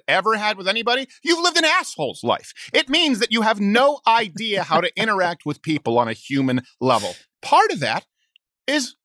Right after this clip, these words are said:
comedy. Part of that is levity. Part of that is actually finding a way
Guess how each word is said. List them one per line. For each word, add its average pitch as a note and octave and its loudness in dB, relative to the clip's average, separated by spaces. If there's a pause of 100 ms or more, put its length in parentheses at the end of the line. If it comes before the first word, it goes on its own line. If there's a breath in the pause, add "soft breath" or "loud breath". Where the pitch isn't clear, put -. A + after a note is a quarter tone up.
(260)
comedy. C#4 0
Part G#4+ 4
of C#4+ -4
that F#3+ 0
is A3+ -6
levity. B3+ -2 (200 soft breath)
Part F4 4
of A#3 -4
that C3 -2 (220 soft breath)
is G#3 2
actually G#3+ -2
finding F#3+ 2
a F3+ 0
way A2 -2